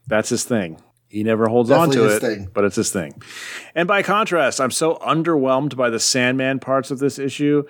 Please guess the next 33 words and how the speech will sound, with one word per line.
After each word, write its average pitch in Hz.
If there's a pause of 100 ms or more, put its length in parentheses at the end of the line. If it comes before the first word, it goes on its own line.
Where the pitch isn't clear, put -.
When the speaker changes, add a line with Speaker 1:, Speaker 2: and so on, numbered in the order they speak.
(200)
Speaker 1:
He 139
gets -
locked 101
in 131
the 127
armory, 107
and 98
Reed 110
needs 113
five 104
minutes 110
to 113
unlock 101
the 110
door 104
while 98
Sandman 107
escapes 107
out 110
the 104
window. 117 (300)
Mister 143
Stretchy 123
couldn't 120
have 110
gone 104
outside 113
and 104
caught 110
him 101 (260)
at 120
the 175
window. 170